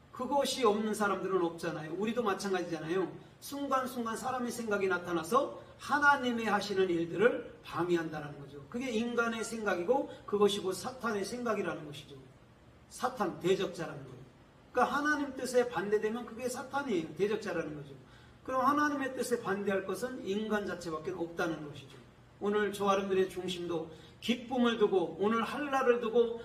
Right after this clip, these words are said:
단언하건대 우리는 날마다 그리스도 안에서 내 생각에 대해서 죽고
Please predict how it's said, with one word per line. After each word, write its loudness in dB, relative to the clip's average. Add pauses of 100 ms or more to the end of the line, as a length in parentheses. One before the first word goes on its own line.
단언하건대 4
우리는 2
날마다 6
그리스도 2
안에서 2
내 8
생각에 0
대해서 2
죽고 4